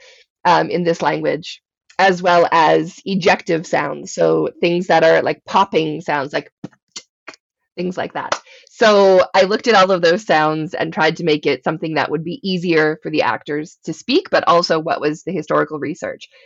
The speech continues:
I also looked at the historical research for what people thought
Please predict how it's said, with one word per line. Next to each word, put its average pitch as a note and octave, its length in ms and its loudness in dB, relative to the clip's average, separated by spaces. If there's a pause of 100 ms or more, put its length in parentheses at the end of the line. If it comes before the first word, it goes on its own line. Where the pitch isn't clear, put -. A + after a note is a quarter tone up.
(280)
I G3+ 100 4
also B3 360 2
looked A3 240 0
at F#3 140 0
the G3 80 0
historical F#3+ 500 -2
research F3 580 2
for E3 400 4 (340)
what F#3 280 2
people F3 320 0
thought F3 340 4